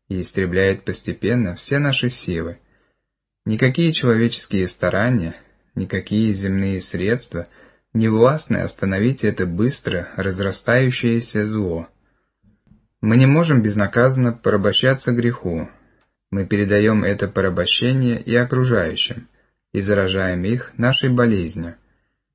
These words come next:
Благодаря нам страдают и другие, и зло становится не только наследственным,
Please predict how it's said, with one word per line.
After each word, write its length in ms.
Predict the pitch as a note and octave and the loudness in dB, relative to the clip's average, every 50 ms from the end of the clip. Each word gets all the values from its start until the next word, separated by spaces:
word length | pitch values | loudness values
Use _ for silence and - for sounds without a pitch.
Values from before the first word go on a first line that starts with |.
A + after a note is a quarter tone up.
| _ _ - | _ _ -8
Благодаря 480 | F#2+ F#2+ G#2+ A2+ A#2 A2+ A#2+ A#2 A#2+ A#2+ | -4 -4 -2 -2 0 2 2 2 2 0
нам 320 | B2 C3 D3 D3 D3 C#3 - - | 0 -2 -4 -4 -6 -10 -12 -16
страдают 560 | - - - B2 B2 C3+ D3 D3+ D3+ D3 C#3+ | -12 -2 2 2 4 6 6 4 4 2 2
и 40 | C3 | 0
другие, 580 | B2+ A#2+ A#2 A#2 G2+ F2 E2 E2 E2+ E2 - - _ _ _ _ _ _ _ - | 2 2 2 2 0 -2 -4 -4 -4 -6 -10 -14 _ _ _ _ _ _ _ -2
и 80 | G#2+ | -2
зло 380 | G2+ F#2 G2 G2 G#2 A2+ C3+ C3 | -2 -2 -2 -2 0 0 -2 -4
становится 600 | - - - - G#2 A2 A#2+ C3 C3 B2 - - | -6 -6 0 0 2 4 4 2 2 0 2 2
не 120 | G#2+ G#2 G#2 | 0 0 2
только 340 | - C#3 D3 D#3 D#3 C3 G#2+ | 0 0 -2 0 0 0 0
наследственным, 920 | F#2+ F2 - - G2 F#2 F2 E2+ - - - E2+ E2+ E2 E2 E2 E2+ | 0 -2 -4 -4 -2 -2 -2 -4 -6 -10 -10 -8 -6 -6 -6 -8 -12